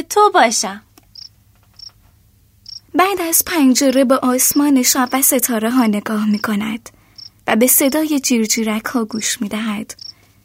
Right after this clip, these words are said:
Speaker 2: او به این فکر می‌کند که خودش چه استعدادی دارد. بعد به برادر بزرگترش گادوین فکر می‌کند و اینکه او در آینده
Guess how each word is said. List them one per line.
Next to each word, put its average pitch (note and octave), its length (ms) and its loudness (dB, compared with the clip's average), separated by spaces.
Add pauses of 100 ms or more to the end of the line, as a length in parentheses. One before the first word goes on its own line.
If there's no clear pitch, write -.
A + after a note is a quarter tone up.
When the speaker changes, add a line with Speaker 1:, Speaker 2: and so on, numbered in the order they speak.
(240)
Speaker 2:
او C4 140 4
به A#3 100 2
این C4 160 4
فکر D4+ 400 -2
می‌کند B3+ 540 2 (220)
که E4+ 120 -8
خودش E4+ 520 0
چه F4+ 200 0
استعدادی A3 680 -2
دارد. - 560 -12 (760)
بعد A3+ 400 -2 (260)
به B3+ 100 6
برادر C4+ 500 2
بزرگترش B3 1000 0
گادوین A3 560 -2
فکر G3+ 400 -6
می‌کند G#3 500 -4
و A#3 40 0
اینکه B3+ 440 2 (340)
او D4 220 2
در G#3+ 320 -2
آینده G3+ 680 -4